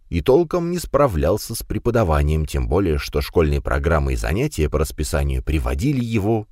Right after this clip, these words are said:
в ужас. Всю свою жизнь он терпел неудачи и провалы, и в конце концов вынужден был, поджав хвост, вернуться сюда, в Лувьек. «Твоя вторая версия?»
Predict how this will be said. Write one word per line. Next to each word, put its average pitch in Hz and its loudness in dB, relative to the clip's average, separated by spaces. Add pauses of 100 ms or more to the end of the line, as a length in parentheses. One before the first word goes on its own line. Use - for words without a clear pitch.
(140)
в 73 -2
ужас. - -4 (680)
Всю - 0
свою 127 4
жизнь 107 0
он 110 0
терпел 113 4
неудачи 110 4
и 110 0
провалы, 120 4
и - 2
в - -8
конце 127 0
концов 143 0
вынужден 135 0
был, 135 2
поджав 95 2
хвост, 143 0
вернуться 82 0
сюда, 64 0 (200)
в - -6
Лувьек. 65 -2 (840)
«Твоя 156 8
вторая 131 6
версия?» 151 0